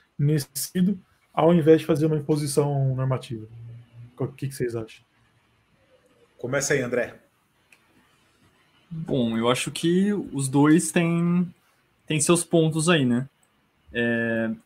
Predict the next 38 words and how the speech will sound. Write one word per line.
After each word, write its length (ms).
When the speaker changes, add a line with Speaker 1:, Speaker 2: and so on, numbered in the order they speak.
Speaker 3:
o 60
fato 520
de, 880
de 140
você 280
meio 260
que, 420
que 100
forçar 600
isso, 260
que 180
é 200
o 100
que 460
El 120
Salvador 480
acabou, 960
acabou 280
fazendo, 420
né? 100
Faz 240
com 180
que, 380
enfim, 320
todo 440
mundo 560
tenha 320
que, 120
de 80
certa 300
forma, 640
se 160
adaptar 320
à 40
tecnologia, 580
né? 100
Seja 380
usando, 680